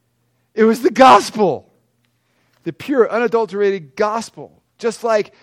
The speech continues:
Mary and Thomas' lives were changed by Jesus Christ. It's not the teachings, it's not the principles,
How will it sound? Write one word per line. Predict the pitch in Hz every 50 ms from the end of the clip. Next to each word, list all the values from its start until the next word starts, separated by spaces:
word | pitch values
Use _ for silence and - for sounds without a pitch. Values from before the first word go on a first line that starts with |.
| _ _
Mary | - 156 185 220 226 220 214 202 190
and | 185 156
Thomas' | - - 226 226 226 214 190 165 - -
lives | 180 202 202 208 208 202 196 160 151
were | 160 160
changed | 151 - - - - - 226 226 226 220 208 185 160 127
by | - 175 165
Jesus | 160 123 135 170 180 160 160 170 165
Christ. | - - 226 214 214 208 185 151 135 - - - - - _ _ _ _ _ _ _ _ _ _ _ _ _ _ _ _ _ _ _ _ _ _ _ _ _ _ _ _ _ _
It's | - 202 190 - -
not | 175 180 202 220 220 226 214 - _ _ _ _ _ _ _ _ _ _ _ _ _ _ -
the | 156 151
teachings, | - - - 220 262 285 - - - 123 101 120 156 170 185 - - - _ _ _ _ _ _ _ _
it's | 196 202 190 190 - - - - - - _ _
not | - 180 202 208 220 - _
the | 190
principles, | 151 - - - 220 240 - - 196 143 151 160 170 170